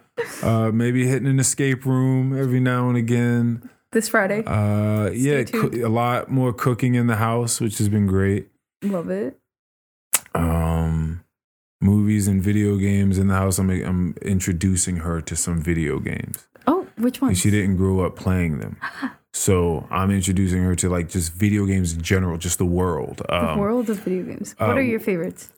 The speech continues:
Speaker 1: Well, the ones that I, I have here for her to play, 'cause, I mean, we're not gonna go back and start with Super Nintendo and work her way up to now, but, uh, I got Harry Potter Legacy.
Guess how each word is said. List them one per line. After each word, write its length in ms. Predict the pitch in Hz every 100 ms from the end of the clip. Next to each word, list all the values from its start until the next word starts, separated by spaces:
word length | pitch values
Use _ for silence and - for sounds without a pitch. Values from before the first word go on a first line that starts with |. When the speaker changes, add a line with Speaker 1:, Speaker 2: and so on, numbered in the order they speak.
| -
Speaker 1:
Well, 260 | 135 151 147
the 160 | 131
ones 280 | 135 160 160
that 140 | 151 139
I, 220 | 135 113
I 120 | 117
have 280 | 117 120 101
here 400 | - 120 117 110
for 180 | 107 101
her 160 | 98 92
to 40 |
play, 300 | 87 90 90
'cause, 340 | 85 90 87 104 - -
I 40 | 90
mean, 380 | 87 82 85 87
we're 120 | 95
not 160 | 98 90
gonna 160 | 87
go 160 | 85 87
back 260 | 87 82
and 120 | 82 78
start 260 | - 82
with 80 | 80
Super 300 | - 90 85
Nintendo 520 | 85 80 87 85 82
and 160 | 85 80
work 240 | 90 92
her 140 | - 95
way 280 | 92 92 90
up 240 | 90 -
to 160 | - 92
now, 360 | 87 71 73 85
but, 200 | 87 - - - - - -
uh, 500 | - 82 80 71 64 - _ _ _ _ - - - _ _ -
I 80 | 107
got 200 | 107 98
Harry 260 | 110 110
Potter 400 | 101 107 98 101
Legacy. 560 | 98 92 87 - 87